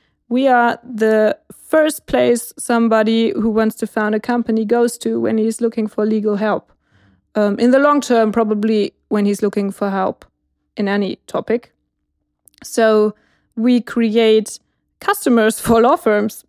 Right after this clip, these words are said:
because, um, you can teach them some legal basics, um, and you can give them tools so they can help themselves. But in the end, you need the specified lawyer for your question to help you make the contract you generated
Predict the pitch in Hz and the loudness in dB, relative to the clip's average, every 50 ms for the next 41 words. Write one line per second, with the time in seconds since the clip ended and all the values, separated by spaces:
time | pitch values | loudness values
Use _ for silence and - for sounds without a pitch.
0 | _ - 240 220 - 240 233 226 226 220 - - _ _ _ _ _ _ _ - | _ -4 -4 -2 2 2 4 4 2 2 -2 -8 _ _ _ _ _ _ _ -2
1 | 226 220 214 208 - 226 226 214 - 262 262 262 240 - 262 233 - - - 226 | -2 0 0 0 0 -2 -2 0 0 2 2 2 2 2 0 -2 -2 -2 -2 -2
2 | 214 208 202 - 220 202 202 208 220 208 220 208 202 254 269 294 - - 330 330 | 0 0 -2 -2 -2 -2 0 0 0 0 0 2 2 2 0 0 0 -2 -4 -6
3 | - - - - _ _ _ _ _ _ _ - 220 220 220 214 214 226 - - | -8 -12 -20 -20 _ _ _ _ _ _ _ -2 0 0 0 0 -2 -4 -2 -2
4 | 226 220 214 220 - - 277 262 254 247 226 240 240 220 208 208 214 214 202 - | 0 0 0 -2 -2 -2 0 2 2 2 2 2 0 0 0 0 0 0 -2 -2
5 | - 285 285 277 277 294 302 - - - - - - - - 240 226 208 220 208 | -2 0 0 2 2 0 -2 -4 -8 -14 -14 -14 -6 -2 0 0 2 0 0 -2
6 | - 208 208 202 214 208 208 - - 226 214 214 - - 240 226 240 269 - - | -2 -4 -2 -2 0 -2 -2 -2 -2 -2 -2 -2 0 0 2 2 2 0 -2 -6
7 | - - _ - 220 202 226 226 240 233 226 233 220 233 254 269 285 - - 247 | -16 -20 _ -4 0 2 2 4 4 4 4 4 2 2 2 0 0 0 2 2
8 | 233 226 233 233 233 226 - - - _ _ _ _ - - 214 - - - 254 | 4 4 4 4 2 0 -2 -8 -16 _ _ _ _ -6 -6 -6 -4 -2 -2 -2
9 | 254 - - 254 - - 247 226 220 220 220 220 - - 233 220 214 214 220 220 | -2 -2 -4 -6 -4 -2 0 2 2 2 2 0 -2 -2 0 2 2 2 2 2
10 | 220 214 214 208 208 - - 208 202 202 196 - - - 254 254 - - - 233 | 2 2 2 0 0 -2 0 0 0 0 0 -2 -2 -2 -2 -2 -2 -2 0 2
11 | 233 240 233 _ _ _ _ _ - - 214 208 214 220 220 220 - 226 220 214 | 2 2 0 _ _ _ _ _ -8 -6 -4 -2 0 -2 -2 -2 -2 -2 0 0
12 | 220 220 208 208 - 190 - - 208 208 214 - 208 202 - - - 214 208 - | 0 -2 -2 -4 -6 -4 -2 -2 -2 -2 -2 -2 -2 -4 -4 -6 -8 -6 -4 -2
13 | 226 214 233 262 285 311 339 339 - 381 359 - | 0 0 2 2 2 0 -2 -2 -4 -6 -8 -8